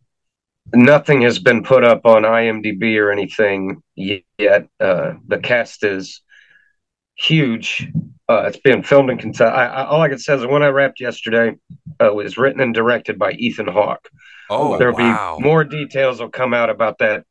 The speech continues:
Speaker 1: eventually. You know, I, I was only there for, like, a day or two, so, uh, but it's a, uh, uh, it's a big one.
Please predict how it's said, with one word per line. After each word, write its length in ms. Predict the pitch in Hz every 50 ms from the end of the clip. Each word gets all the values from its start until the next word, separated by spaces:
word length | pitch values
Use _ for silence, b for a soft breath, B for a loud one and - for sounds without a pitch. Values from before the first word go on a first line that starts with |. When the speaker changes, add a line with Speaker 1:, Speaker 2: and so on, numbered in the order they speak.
| _ _ _ _ _ _ -
Speaker 1:
eventually. 600 | 139 110 127 123 110 - - 113 107 107 104 101
You 60 | 104 117 117 110
know, 60 | 113
I, 180 | 117 123 147 139
I 180 | - 147 151
was 100 | 143 123
only 320 | 127 123 117 - 120 117 113
there 200 | 117 113 110 104
for, 120 | - - 113
like, 180 | 101 92 -
a 20 | 82
day 180 | 82 - 104 101
or 120 | 101 - - _ _ _ _ _ _ _ _ _ _ _
two, 180 | - 60 55 -
so, 300 | - - - - - _ _ _ _ _ _ _ - -
uh, 260 | - 107 98 87 82 B B B B B B B B B _
but 120 | 135 131
it's 180 | 131 123 - 123
a, 200 | 110 101 90 - _ _ _ _ _ _ _ _ _ _ _ _ _ _ _ _ b b b b b b b b b b b b b _ _ _ _ _ _ _ _ _
uh, 260 | 113 101 101 98 92 - _
uh, 640 | 85 85 - - - _ _ _ _ _ - - - - _ _ _ _ _ _ _ _ _ _ _ _ _ _ _ _ - 165 - - _ _ _ _ _ _ _ _ _ _ _ _ _ _ -
it's 140 | 170 165 220
a 40 |
big 220 | 160 190 220 - 143
one. 200 | - - -